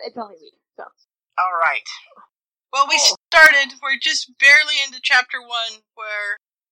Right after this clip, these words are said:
Speaker 2: Andy is on her way to King's Cross Station. Mother would never actually go through Muggle Nut London, so they've port keyed in.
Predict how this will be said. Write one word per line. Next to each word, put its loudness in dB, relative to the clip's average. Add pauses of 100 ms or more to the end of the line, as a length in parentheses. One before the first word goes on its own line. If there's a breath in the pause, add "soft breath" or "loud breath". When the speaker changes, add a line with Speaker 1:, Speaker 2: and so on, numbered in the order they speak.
(320)
Speaker 2:
Andy -4
is -6
on -2
her -16
way -12
to -18
King's -14
Cross -6 (180)
Station. -12 (480)
Mother -6
would -6
never -4
actually -6
go -12
through -6
Muggle -12
Nut -10
London, -18
so -10
they've -16 (140)
port -10
keyed -16
in. -18